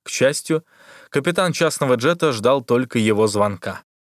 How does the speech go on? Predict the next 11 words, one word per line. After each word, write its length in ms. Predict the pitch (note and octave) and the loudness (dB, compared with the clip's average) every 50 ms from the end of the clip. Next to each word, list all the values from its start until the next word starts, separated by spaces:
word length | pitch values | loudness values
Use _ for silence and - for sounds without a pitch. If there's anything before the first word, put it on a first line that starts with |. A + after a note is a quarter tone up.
| _ _ _ _ _ _ | _ _ _ _ _ _
Кайрос 420 | - E3 F3+ F3+ E3+ D#3+ - - | -2 0 0 2 0 0 -2 -2
натянул 360 | C#3 C3 A#2 C3+ C3 C3 A#2+ | -4 -2 -2 0 0 0 -2
штаны, 340 | G#2+ - - - - C3+ D#3 | -2 -2 0 0 0 2 0
не 120 | D#3 D3+ B2+ | -2 0 -2
поднимая 420 | C#3 C3 C3 C3 C3 C3 B2+ B2+ | -2 0 0 0 2 2 0 0
глаз, 420 | A#2+ B2 B2+ C3 B2 - - - _ | 2 2 2 2 2 -2 -8 -12 _
и 80 | - F3 | 0 0
обулся, 580 | E3 C#3 A#2+ A2 B2+ D3+ E3+ E3 - - F3+ | 0 0 0 0 -2 0 0 -2 0 -2 -2
туго 300 | E3 _ - F3 F3+ F3 | -2 _ -2 0 2 2
затянув 420 | D3+ C3 A#2 A#2 A#2 B2 B2 A#2 - | 0 0 0 0 0 0 0 -2 -4
шнурки, 520 | - - A2+ G#2 - _ - G#2+ G2 G2 | -2 -2 -2 -2 -2 _ -8 -8 -8 -8